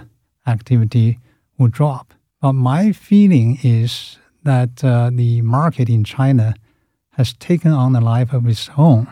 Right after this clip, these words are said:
It's very difficult to reverse it. You saw some sign of it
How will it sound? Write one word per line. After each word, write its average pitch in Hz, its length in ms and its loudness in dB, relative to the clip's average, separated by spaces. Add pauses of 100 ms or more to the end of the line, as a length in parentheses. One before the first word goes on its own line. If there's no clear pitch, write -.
(440)
It's 127 160 -18 (100)
very 139 180 2
difficult 113 640 -2 (360)
to - 100 -2
reverse 117 540 2
it. - 260 -10 (560)
You 131 80 2
saw 143 280 -2
some 127 180 -2
sign 135 420 -2
of 139 160 -2
it 113 320 -4